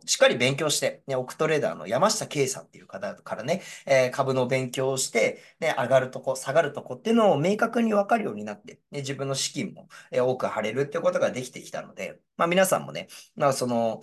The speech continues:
三日で十五万とかっていうのも、あの、僕が特別だからとかじゃないです。ね、誰でもしっかり勉強すれば、ね、受講生、他の副業アカデミーの受講生さんとかね、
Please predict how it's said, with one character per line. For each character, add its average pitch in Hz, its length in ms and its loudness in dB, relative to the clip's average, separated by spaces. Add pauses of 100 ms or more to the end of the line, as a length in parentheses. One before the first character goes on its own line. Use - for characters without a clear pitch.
(340)
三 139 200 -4
日 - 140 -2
で 139 80 0
十 123 220 0
五 120 100 2
万 113 160 0
と - 100 -16
か - 140 -16
っ - 40 -20
て 120 100 -6
い - 20 -2
う 104 40 -2
の 87 100 -6
も、 85 340 -6
あ 107 180 2
の、 90 460 -6
僕 143 160 2
が 220 100 6
特 175 240 0
別 165 200 -2
だ 175 100 4
か - 80 -2
ら - 60 -4
と - 80 -20
か 101 80 -18
じ 92 80 -12
ゃ - 20 -8
な 87 80 -6
い 82 40 -14
で - 40 -18
す。 - 180 -14 (160)
ね、 - 300 -6
誰 170 200 6
で 220 100 4
も 214 180 6
し - 120 -2
っ - 20 -14
か - 120 -8
り 285 60 -2
勉 185 220 -2
強 - 80 -4
す - 120 -2
れ - 60 -2
ば、 - 180 -10 (120)
ね、 156 120 -2
受 143 140 -2
講 214 140 6
生、 233 100 2
他 214 220 4
の 247 120 4 (360)
副 - 240 -4
業 226 80 6
ア 226 60 2
カ 233 100 4
デ 214 80 0
ミ 175 100 -2
ー - 20 -4
の 92 80 -6
受 101 140 -12
講 120 160 -4
生 98 120 -4
さ - 120 -6
ん - 40 -14
と - 80 -20
か - 260 -6
ね、 107 240 -4